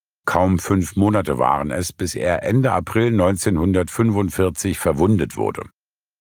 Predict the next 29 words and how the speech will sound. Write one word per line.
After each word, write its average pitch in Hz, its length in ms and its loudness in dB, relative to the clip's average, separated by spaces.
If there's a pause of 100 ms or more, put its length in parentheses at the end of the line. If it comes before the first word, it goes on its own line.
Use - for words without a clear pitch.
(120)
In 78 200 2
den 80 340 2
Wochen 101 320 2
davor 113 520 2
geriet 120 360 0
Grass 117 360 0
mit 117 140 0
seinem 104 320 2
sich 92 240 0
lichtenden 95 640 0
Trupp - 360 -2
mehrfach 107 600 0
hinter 101 280 0
die 90 140 -2
Feindeslinien 87 880 0
der 71 160 -2
vorrückenden 87 800 0
Roten 82 380 0
Armee, 87 460 2 (400)
überlebte 131 540 2
aber 73 320 0
ein 110 260 0
um 117 200 0
das 110 160 0
andere 104 360 0
Mal 95 320 2
mit 98 200 -2
großem 82 400 0
Glück. 76 320 -2